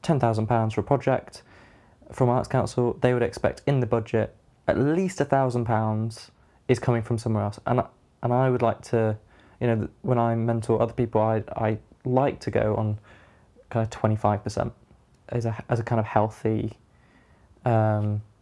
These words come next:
as a healthy Arts Council budget. Um, and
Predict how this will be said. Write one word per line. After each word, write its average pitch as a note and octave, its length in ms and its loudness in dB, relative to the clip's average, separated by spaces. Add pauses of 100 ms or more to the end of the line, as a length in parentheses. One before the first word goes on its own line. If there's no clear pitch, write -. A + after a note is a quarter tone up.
(360)
as A2+ 100 0
a A#2 60 6
healthy A2+ 360 0
Arts G#2+ 160 0
Council G#2+ 380 -2
budget. - 360 -2 (1080)
Um, A2+ 440 2 (2250)
and D3 260 2